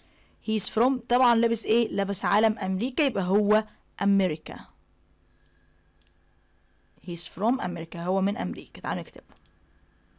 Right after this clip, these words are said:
الحل ظهر قدامنا. تعالوا بقى نختار ما بين الأقواس. He هيبقى he is Chinese، هو صيني الجنسية. I am from France، يبقى أنا إيه؟ أنا من فرنسا، يبقى أنا فرنسي الجنسية، French.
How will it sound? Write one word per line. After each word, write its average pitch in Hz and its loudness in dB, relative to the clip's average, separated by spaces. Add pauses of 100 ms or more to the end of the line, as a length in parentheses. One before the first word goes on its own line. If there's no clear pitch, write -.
الحل 190 -2
ظهر 180 -2
قدامنا. 190 -6 (300)
تعالوا 302 4
بقى 269 4
نختار 247 2
ما 240 6
بين 196 2
الأقواس. - -4 (320)
He 226 2 (260)
هيبقى 180 -4
he 196 -2 (120)
is 190 2 (1700)
Chinese، 175 -2
هو 196 2
صيني 185 -2
الجنسية. - -10 (360)
I 285 6
am - -2
from 220 2
France، 254 0
يبقى 208 0
أنا 208 0
إيه؟ 208 -2
أنا 214 0
من 196 0
فرنسا، 220 2
يبقى 208 -2
أنا 220 0 (200)
فرنسي 175 -4
الجنسية، 202 0
French. 226 -2